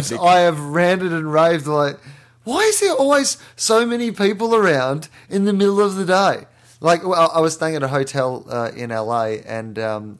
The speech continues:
Speaker 2: uh, called the Standard, which has a pool, which is kind of, kind of popular pool just for people to come and hang out by.
Speaker 1: Yeah.
Speaker 2: And so I had a, a room that, like, looked out onto the pool. And so I'd get up in the morning to do some work or whatever. And there would be people there at, like, eight o'clock in the morning, and they would sunbake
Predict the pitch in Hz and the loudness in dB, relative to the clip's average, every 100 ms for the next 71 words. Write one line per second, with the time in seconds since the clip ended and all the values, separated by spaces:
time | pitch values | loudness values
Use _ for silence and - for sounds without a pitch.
0 | - 117 110 127 110 110 - 135 139 117 | -12 -10 -8 -10 -10 -10 -6 -6 -6 -10
1 | - 113 107 - 127 123 107 107 117 110 | -12 -12 -12 -12 -10 -8 -10 -10 -12 -12
2 | 113 110 110 117 107 107 - _ - - | -10 -10 -10 -10 -10 -10 -16 _ -12 -10
3 | 120 107 117 110 107 104 113 110 104 110 | -10 -10 -10 -12 -12 -16 -16 -14 -14 -14
4 | 107 101 104 101 98 110 127 143 170 - | -14 -16 -14 -16 -16 -12 -10 -6 -8 -8
5 | - - - - _ 143 151 147 - - | -18 -20 -20 -20 _ -4 -4 -4 -10 -6
6 | 165 143 139 143 147 139 120 - 117 110 | -2 -2 0 -2 0 0 -2 -4 -6 -4
7 | 135 139 117 110 127 117 120 127 123 110 | -6 -6 -8 -12 -8 -8 -8 -10 -6 -6
8 | - 127 135 139 135 170 190 196 190 208 | -6 -6 -8 -10 -10 -8 -8 -8 -6 -6
9 | 208 151 135 110 107 120 139 117 113 113 | -4 -4 -4 -10 -8 -8 -6 -8 -10 -10
10 | 110 107 131 143 147 120 113 - - - | -12 -8 -8 -8 -8 -8 -8 -12 -14 -16
11 | - _ _ - 160 175 175 175 160 175 | -20 _ _ -10 -6 -4 -2 -4 -6 -8
12 | 196 185 143 147 110 - 135 131 123 127 | -8 -6 -2 -2 -4 -8 -8 -6 -6 -4
13 | 131 135 131 117 120 113 123 117 104 - | -6 -4 -8 -10 -12 -8 -8 -8 -10 -10
14 | 123 123 123 - 135 131 123 | -8 -8 -6 -6 -6 -6 -6